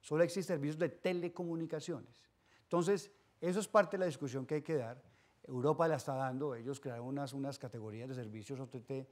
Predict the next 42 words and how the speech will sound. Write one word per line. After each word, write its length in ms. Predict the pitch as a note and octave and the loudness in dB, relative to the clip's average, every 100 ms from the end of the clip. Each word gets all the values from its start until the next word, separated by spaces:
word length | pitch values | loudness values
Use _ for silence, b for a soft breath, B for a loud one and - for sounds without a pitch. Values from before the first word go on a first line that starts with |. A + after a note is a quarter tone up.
| b b b | b b b
que 120 | C#3+ | -6
son 160 | B2+ C3 | -4 -2
cero, 260 | D3+ C3+ | 0 0
uno 180 | C#3 C3+ | 0 0
y 60 | C#3+ | 0
dos. 320 | B2+ A#2+ - - | -2 -4 -12 -16
La 140 | A#2 G#2+ | -12 -8
cero 260 | C3+ B2+ | -6 -4
es 60 | C3+ | -4
donde 200 | C#3 B2 | -4 -4
dice 360 | A2+ G#2+ C3+ - b b | -6 -6 -8 -10 b b
que 100 | A#2 | -8
son 140 | A#2 | -6
competencia, 640 | B2+ A#2+ G2+ C#3+ D3+ D#3 | -6 -8 -6 -2 0 0
la 80 | C3 | -4
dos 260 | A#2 A2+ G#2+ | -6 -10 -8
que 100 | C#3+ | -8
es 60 | |
una 140 | C3+ D3 | -4 -4
amenaza 640 | C3 B2 D3 D3+ D#3+ D3 - b b | -4 0 0 0 -4 -8 -12 b b
y 60 | |
la 140 | C3 C3 | -4 -4
tres 180 | B2+ - | -6 -4
que 100 | D3+ | 0
no 160 | D#3 | 2
son 280 | C#3 D3+ C#3+ | 2 0 -2
telecomunicaciones, 880 | D3 C3+ A#2+ A2+ A2 A#2 G#3 B2 A2 | -2 -4 -4 -8 -8 -6 -4 -6 -8
o 60 | B2+ | -6
no 100 | D#3+ | -2
son, 180 | D#3 D3+ B B B | -2 -2 B B B
para 160 | B2 | -6
ellos 160 | C3 D3+ | -4 0
se 60 | |
llama 400 | C#3 C3 D3 D#3 - | 0 2 2 0 -2
comunicaciones 540 | C#3+ B2+ B2 A#2+ D3+ | -4 -4 -4 -4 -4
electrónicas. 680 | C3+ G2+ D#3+ A2 - - - b b b | -6 -2 -2 -2 -8 -20 -20 b b b
En 80 | D3+ | 0
Colombia 320 | D3+ E3+ E3+ | 8 10 10
estamos 300 | F#3+ G3 F#3+ | 8 6 4
estudiando 500 | F#3 - C#3 C#3+ D3+ | 2 0 2 4 4
ese 140 | D#3+ F3 | 0 -2
tema, 280 | A#2+ G#2 | -6 -10